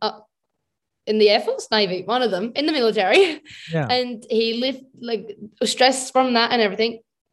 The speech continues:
Speaker 1: I look back on the things that he used to do with us as kids and all that. He was still pretty calm, and
Speaker 2: Mm.
Speaker 1: he was, I think it was, like, six years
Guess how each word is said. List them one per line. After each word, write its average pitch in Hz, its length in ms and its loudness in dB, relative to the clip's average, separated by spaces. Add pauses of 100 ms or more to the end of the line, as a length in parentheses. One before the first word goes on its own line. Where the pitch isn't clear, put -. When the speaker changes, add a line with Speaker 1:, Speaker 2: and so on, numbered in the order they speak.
(420)
Speaker 1:
I 254 100 0
look 330 220 0
back 277 200 2
on 269 80 2
the 247 80 2
things 226 260 2
that 226 100 2
he 208 120 2
used 202 140 -2
to 214 80 2
do 208 180 6
with 196 120 4
us 202 160 4
as 185 120 -4
kids 208 440 4
and 202 100 -4
all 196 100 -6
that. - 200 -4 (260)
He 277 140 -4
was - 180 -2
still 302 220 -4
pretty 302 200 -4
calm, 190 640 -2 (260)
and 226 220 2
Speaker 2:
Mm. 139 100 -4
Speaker 1:
he 269 200 0
was, 254 420 -2 (1500)
I 233 80 -6
think 392 140 0
it 494 40 2
was, 494 100 0
like, 233 160 0
six - 400 -2
years 220 200 2